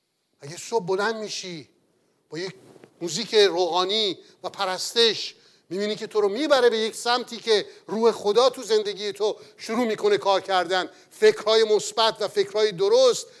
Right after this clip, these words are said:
کار می‌کنه توی تو، اونو انجام بده. اگه می‌دونی خوندن بعضی کتاب‌ها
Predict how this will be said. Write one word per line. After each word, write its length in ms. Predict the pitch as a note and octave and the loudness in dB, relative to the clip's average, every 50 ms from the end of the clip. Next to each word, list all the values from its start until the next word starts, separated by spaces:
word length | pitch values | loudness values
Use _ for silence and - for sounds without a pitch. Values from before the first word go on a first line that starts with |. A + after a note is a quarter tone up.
| _ _ _ _ _ _ _ _ _ | _ _ _ _ _ _ _ _ _
کار 220 | - G3 G#3 G3+ | 2 4 4 4
می‌کنه 380 | F#3+ G3 F#3 F#3 F#3+ F#3+ F3+ F3 | 4 0 -2 -2 -2 -2 -2 -4
توی 240 | - - F#3 F3 D#3+ | -6 -6 -8 -8 -6
تو، 340 | - - E3+ D#3 C#3 A2+ - _ _ _ _ _ _ _ _ _ _ _ _ _ | -6 -4 -4 -4 -6 -6 -10 _ _ _ _ _ _ _ _ _ _ _ _ _
اونو 140 | - A#3+ C4 | -14 -14 -12
انجام 400 | C4+ B3+ A3+ F#3+ - C#3 B2 A#2 | -12 -12 -14 -16 -16 -18 -20 -20
بده. 100 | G#2 - _ _ _ _ _ _ _ _ _ _ _ _ _ _ _ _ _ _ _ _ _ _ _ _ _ _ _ _ _ _ _ _ _ _ _ _ _ _ | -20 -20 _ _ _ _ _ _ _ _ _ _ _ _ _ _ _ _ _ _ _ _ _ _ _ _ _ _ _ _ _ _ _ _ _ _ _ _ _ _
اگه 160 | F3+ E3 G#3+ | -8 -6 -4
می‌دونی 440 | A3 A#3 C4 D4 C#4 C4+ C#4 C4 C4 | -2 0 0 0 0 -2 -2 -4 -4
خوندن 460 | - - A3+ A#3 A3+ A3 B3 B3+ C4 | -4 -4 -4 -4 -2 0 0 0 0
بعضی 300 | B3+ B3 B3 B3 G3+ A#3+ | 2 4 4 4 2 -2
کتاب‌ها 840 | - - G#3+ - G#3 G#3 G3+ G#3 F3 A#3 B3+ A#3+ A3 D#3 A#2 - - | -6 -8 -6 -4 -4 -4 -4 -4 -2 -2 0 0 0 -2 -4 -8 -16